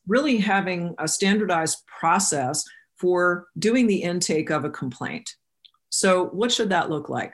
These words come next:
Well, for starters, the employee will reach out to you either through perhaps a company hotline, or they com-, may come in through your open door process. Uh, many organizations today have open door policies that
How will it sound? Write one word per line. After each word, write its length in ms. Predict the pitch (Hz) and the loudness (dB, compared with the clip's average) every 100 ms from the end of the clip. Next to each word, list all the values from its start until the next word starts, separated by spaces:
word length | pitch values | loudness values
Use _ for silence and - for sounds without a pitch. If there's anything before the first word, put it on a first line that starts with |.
| _ | _
Well, 340 | 104 - - _ _ _ | -4 -4 -6 _ _ _
for 100 | - | -4
starters, 480 | 190 220 220 202 185 | -2 2 2 4 2
the 100 | 190 | 0
employee 600 | 170 165 185 185 196 190 | -2 0 2 2 2 0
will 220 | - 156 156 | -2 -2 0
reach 260 | 185 190 | 0 2
out 180 | 175 175 | 2 2
to 80 | 202 | 0
you 100 | 180 | 2
either 240 | 160 160 156 | 2 0 -2
through 480 | 160 156 156 139 - | -2 0 0 -2 -2
perhaps 260 | 175 156 - | 0 0 -2
a 80 | |
company 320 | 151 127 143 151 | -2 -2 -4 -2
hotline, 560 | 254 269 214 208 196 | 0 2 2 2 2
or 80 | 160 | 2
they 160 | 147 151 | -2 -4
com-, 240 | 180 - | -4 -4
may 140 | 165 | -4
come 180 | 160 170 | -4 -4
in 140 | 160 156 | -4 -2
through 340 | 160 156 151 - - | 2 2 0 -6 -4
your 180 | 170 175 | 0 2
open 320 | 185 196 190 | 2 2 0
door 360 | 160 156 160 170 165 | 0 2 2 2 0
process. 720 | 160 160 151 165 185 190 - | 0 2 2 0 0 0 0
Uh, 220 | 151 147 | 0 0
many 240 | 156 170 170 | 0 -2 0
organizations 760 | 170 165 160 156 156 165 156 | 0 0 0 0 0 0 -2
today 200 | - 165 | -2 -2
have 100 | 156 | 0
open 240 | 151 151 160 | -2 -2 -4
door 160 | 160 | -4
policies 680 | 156 165 151 156 160 175 240 | 0 0 2 0 0 0 0
that 120 | 160 | -2